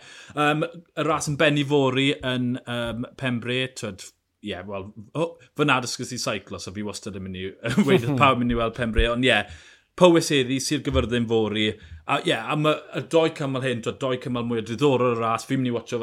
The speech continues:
ar I T V yn hwyrach. Un ras arall, yym, Giro dan dau ddeg tri, ma' 'na Gymro mas na, yn dros na?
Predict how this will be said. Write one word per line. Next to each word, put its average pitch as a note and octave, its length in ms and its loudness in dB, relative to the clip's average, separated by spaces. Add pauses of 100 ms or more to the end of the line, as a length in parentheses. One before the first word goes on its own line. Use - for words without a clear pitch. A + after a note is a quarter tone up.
ar A#2+ 240 -4
I A2+ 80 -6
T A2 140 -14
V A2 100 -2
yn G#2+ 140 -2
hwyrach. G#2+ 480 -2 (420)
Un G3 160 6
ras F3+ 240 6
arall, E3+ 320 6 (240)
yym, D#3 380 4 (400)
Giro C#3+ 400 2
dan C#3+ 160 0
dau C#3 160 0
ddeg C#3 160 -4
tri, C#3+ 140 -2 (100)
ma' D3+ 80 -4
'na C#3 80 -2
Gymro C3+ 320 2
mas C#3 320 0
na, A#2 80 -2
yn G#2+ 140 -4
dros A2+ 180 -8
na? F#2 60 -6